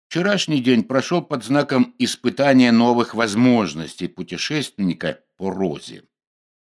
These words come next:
Сначала он побывал на Луне и на Марсе,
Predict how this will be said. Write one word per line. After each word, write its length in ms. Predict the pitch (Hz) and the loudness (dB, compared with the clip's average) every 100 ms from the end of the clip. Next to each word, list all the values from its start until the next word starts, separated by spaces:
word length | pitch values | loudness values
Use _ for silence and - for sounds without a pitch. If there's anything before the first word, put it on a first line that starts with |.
| _ _ _ _ | _ _ _ _
Сначала 520 | - - - - 185 | -14 -12 -8 -6 -2
он 180 | 107 90 | -2 -2
побывал 540 | - 80 82 82 95 | -6 -10 -6 -2 0
на 180 | 87 85 | 0 -4
Луне 640 | 76 78 90 135 156 120 73 | -4 -4 0 2 2 -2 -6
и 160 | 65 | -16
на 160 | 65 65 | -18 -16
Марсе, 760 | 67 104 147 123 - 98 85 | -10 -6 -4 -6 -8 -12 -12